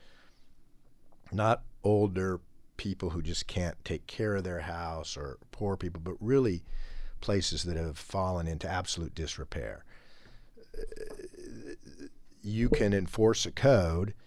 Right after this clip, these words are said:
and if the person fixes the place, great. Now you have a place that's civil and decent. And if they don't, then, you know, go to the mat,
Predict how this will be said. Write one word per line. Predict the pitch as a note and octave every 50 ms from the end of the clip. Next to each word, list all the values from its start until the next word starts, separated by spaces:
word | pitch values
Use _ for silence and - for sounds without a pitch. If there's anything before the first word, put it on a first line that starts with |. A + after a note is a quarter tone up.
| - - - - - -
and | C3 A#2+ A#2
if | G#2+ - -
the | -
person | - - A#2+ A2+ - - F#2
fixes | - - G#3 - - B2+ G2
the | - -
place, | D#2+ - - E2+ F2+ G2 A#2+ D3 - - - - - F2+
great. | F2+ F2 D#2+ D#2 F2+ C3+ E3+ - - - -
Now | D#2 E2 - E2+
you | F#2+ E2
have | D#2+
a | F#2+ F2+
place | - - - E2+ F2 -
that's | - F2 D#2 - - - - - -
civil | - - - - E2 D#2 C#2+ E2 G#2 A2+ F2
and | E2 D2+
decent. | C#2+ D2+ C#2+ - - - G2+ - - - - - - - - - - - -
And | - B2+
if | B2 -
they | - B2+ C3
don't, | A#2+ B2 D#3+ G#3+ A3 E3 C#3 D3+ - - - - - - - - - - - -
then, | - D3+ D3 C#3+ - - - -
you | B2+ D#3
know, | D#3+ D#3+ F3+ - - - - - - A#2+
go | G#2+ G#2+ A2 C3+
to | E3 F3+
the | G3
mat, | E3+ B2 G2 F#2 F#2 G2+ C3 -